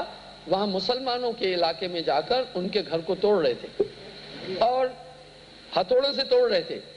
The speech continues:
उसके बाद अंदर जाते थे, पहले लूटिंग कर रहे थे, उसके बाद जो उनकी लड़कियां थी उनके साथ रेप कर रहे थे और आदमी जो प्रतिरोध कर रहा था उसको मार रहे थे। यही काम फिर मुसलमानों के लड़के भी कर रहे थे। चालीस पचास वो भी इकट्ठे थे, उनके भी गुट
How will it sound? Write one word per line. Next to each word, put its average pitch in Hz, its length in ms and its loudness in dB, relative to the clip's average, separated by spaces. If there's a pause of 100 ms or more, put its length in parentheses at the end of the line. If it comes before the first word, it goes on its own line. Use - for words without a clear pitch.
(100)
उसके 262 180 -2
बाद 233 160 4
अंदर 233 240 -2
जाते 214 320 -2
थे, 349 200 -4 (340)
पहले 247 200 2
लूटिंग 254 420 -6
कर 254 120 0
रहे 190 180 -4
थे, 131 160 -8 (420)
उसके 226 240 0
बाद 208 240 2
जो 208 140 -4
उनकी 190 240 -6
लड़कियां 175 440 0
थी 262 180 -6 (260)
उनके 190 180 0
साथ - 300 -4
रेप 185 200 -2
कर 131 100 -2
रहे 113 120 -4
थे - 360 -14 (160)
और 240 180 2
आदमी 208 360 -4
जो 226 160 0
प्रतिरोध 226 500 0
कर 196 120 0
रहा 196 160 2
था - 360 -4
उसको - 200 0
मार 147 220 2
रहे 107 120 -6
थे। - 180 -12 (400)
यही 262 200 2
काम 262 340 -2 (220)
फिर 220 100 0
मुसलमानों 226 520 -2
के 233 100 2
लड़के 226 280 -2
भी 240 100 -4
कर 226 160 -2
रहे 226 120 -2
थे। 226 180 0 (380)
चालीस 226 340 0
पचास 220 440 -2 (180)
वो 165 140 2
भी 247 80 -2
इकट्ठे 226 320 0
थे, 214 100 -4
उनके 240 300 -2
भी 294 80 0
गुट 220 220 -2